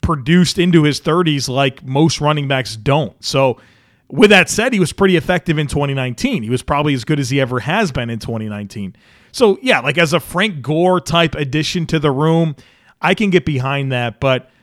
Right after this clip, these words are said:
you know, what, what leaves me wanting more,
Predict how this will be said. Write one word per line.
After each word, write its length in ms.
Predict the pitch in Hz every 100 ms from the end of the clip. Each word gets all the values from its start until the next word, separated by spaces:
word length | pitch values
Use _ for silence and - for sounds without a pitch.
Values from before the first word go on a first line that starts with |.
| _
you 80 | -
know, 240 | 139 131 -
what, 400 | 160 156 160 _ -
what 260 | 143 165
leaves 420 | 147 160 220 190 151
me 160 | 175
wanting 580 | 151 131 156 160 - 143
more, 760 | 123 135 151 151 131 110 98